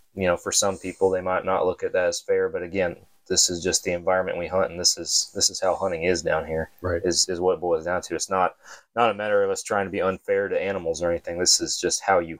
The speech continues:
Speaker 1: hunt down
Speaker 2: Right.
Speaker 1: here in Texas.
Speaker 2: Right.
Speaker 1: So for us, it's more of a mentality, and we learned this last year. I know I've said this before. We learned that if you build it, they will come.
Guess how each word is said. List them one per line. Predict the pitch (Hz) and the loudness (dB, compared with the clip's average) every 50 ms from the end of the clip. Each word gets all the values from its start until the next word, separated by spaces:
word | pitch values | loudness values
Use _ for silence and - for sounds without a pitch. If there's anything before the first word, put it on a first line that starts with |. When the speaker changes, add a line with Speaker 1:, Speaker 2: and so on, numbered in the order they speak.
| - | -4
Speaker 1:
hunt | - 98 87 80 80 - - _ _ - | 0 0 0 0 -2 -6 -12 _ _ 0
down | 87 82 85 | 2 2 2
Speaker 2:
Right. | 90 | 2
Speaker 1:
here | 87 82 | -2 -2
in | 80 - | 0 4
Texas. | 95 92 92 - - - 80 - - - | 4 4 4 4 0 -4 -4 -4 -4 -2
Speaker 2:
Right. | - 90 85 85 - - _ _ _ _ | 0 0 0 0 -2 -6 _ _ _ _
Speaker 1:
So | - - 101 95 92 90 90 87 - _ _ - - - - - - - _ _ _ _ _ - _ _ _ | 2 4 4 6 6 4 0 -4 -10 _ _ -20 -20 -20 -20 -20 -20 -20 _ _ _ _ _ -20 _ _ _
for | 107 101 101 110 | -4 -2 0 2
us, | 113 117 110 101 95 92 - - - - _ _ - - - - - - - - - _ _ _ _ _ _ _ - - - - - - - - _ _ _ | 2 2 2 0 -2 -4 -6 -8 -8 -10 _ _ -20 -20 -20 -20 -20 -20 -20 -20 -20 _ _ _ _ _ _ _ -8 -8 -8 -10 -14 -20 -20 -20 _ _ _
it's | 104 95 - - | 0 0 0 -2
more | 107 107 110 110 107 | -4 0 2 4 4
of | 107 101 | 4 2
a | 98 | 0
mentality, | 101 98 92 - 104 98 98 98 | -4 -6 -4 0 2 2 2 2
and | 95 95 | 0 -4
we | 95 | -4
learned | 95 98 98 95 | -2 -2 0 -2
this | 90 - - | -2 -6 -2
last | 98 95 98 104 - - | 0 2 2 2 0 -2
year. | - 87 85 | -4 -6 -4
I | 87 | 0
know | 92 92 | 2 2
I've | 90 - | 2 2
said | - - 90 | 0 -2 0
this | 85 82 - | 0 -2 -2
before. | - - - - 101 104 95 87 | -2 -4 -4 -2 2 2 2 2
We | 87 90 | 2 -2
learned | 85 87 92 92 90 90 90 87 | -4 -2 0 0 0 0 0 2
that | 87 85 - - | 2 2 0 -2
if | 95 87 - - | -6 -12 -10 -10
you | 87 85 | -10 -10
build | 80 - 104 107 104 95 87 87 | -6 -2 0 0 0 0 0 -4
it, | 85 - - | -6 -4 -2
they | 90 87 | 0 0
will | 85 80 - | 0 -2 -4
come. | - - - 90 80 78 80 - | -4 -2 0 2 2 0 -2 -6